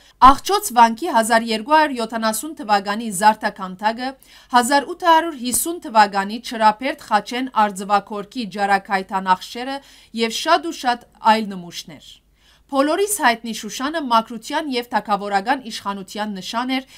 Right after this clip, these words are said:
դեռ հազարամյակներ առաջ։ Որպես հայկական արքունական քահի նշան, Շուշանը պատկերված է Գիլիկիո Լևոն թագավորի արծաթե դրամին վրա,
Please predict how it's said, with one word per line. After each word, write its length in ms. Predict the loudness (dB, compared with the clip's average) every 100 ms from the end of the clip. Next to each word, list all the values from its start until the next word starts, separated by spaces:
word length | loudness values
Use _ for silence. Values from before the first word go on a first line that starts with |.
| _
դեռ 240 | -2 -2 0
հազարամյակներ 920 | 0 2 0 0 -2 -6 -6 -10 -10
առաջ։ 400 | -12 -14 -16 -20 -20 _ _ _ -10
Որպես 440 | 0 2 2 0
հայկական 560 | 2 2 2 4 2 6
արքունական 680 | 6 4 0 -2 0 -2 -4
քահի 340 | 0 0 0
նշան, 480 | -4 -6 -8 -10 -12 -18 _
Շուշանը 480 | -8 -6 2 2 4
պատկերված 680 | 4 4 2 -6 2 2 2
է 80 | -6
Գիլիկիո 480 | -6 -6 -6 -4
Լևոն 400 | -2 -2 -2 -4
թագավորի 600 | -2 -2 0 -4 -4 -8 0
արծաթե 520 | 2 2 0 -2 -4
դրամին 480 | -8 -2 0 0 -4
վրա, 280 | -6 0